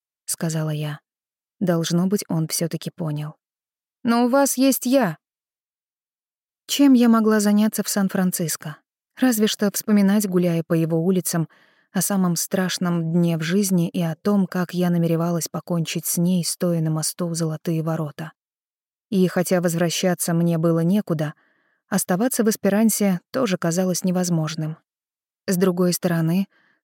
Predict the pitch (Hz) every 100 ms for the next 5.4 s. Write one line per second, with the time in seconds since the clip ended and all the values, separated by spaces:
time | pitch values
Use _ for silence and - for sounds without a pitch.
0 | - - 254 196 - 254 196 - 190 185
1 | 185 180 196 214 185 175 175 175 185 190
2 | - 180 - 190 180 175 170 180 165 -
3 | 196 - _ _ _ _ _ - 190 190
4 | - 190 185 - 196 180 - 170 170 170
5 | 170 160 156 -